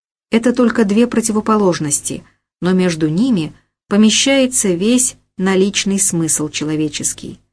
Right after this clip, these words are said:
Нам знакомо одно лишь насущное, видимо, текущее, да и то по наглядке, а концы и начала —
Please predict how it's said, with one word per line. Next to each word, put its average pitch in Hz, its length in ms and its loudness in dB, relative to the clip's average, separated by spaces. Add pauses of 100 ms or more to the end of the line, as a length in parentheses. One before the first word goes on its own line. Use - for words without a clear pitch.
(380)
Нам 233 300 2
знакомо 214 680 2
одно 190 420 0
лишь 226 260 0
насущное, 170 840 -2
видимо, 175 380 -2
текущее, 175 800 -4 (560)
да 170 140 -2
и 202 180 2
то 233 420 2 (120)
по 196 100 -2
наглядке, 196 880 -2 (240)
а 180 120 -2
концы 180 500 0
и 165 40 0
начала — 165 640 -4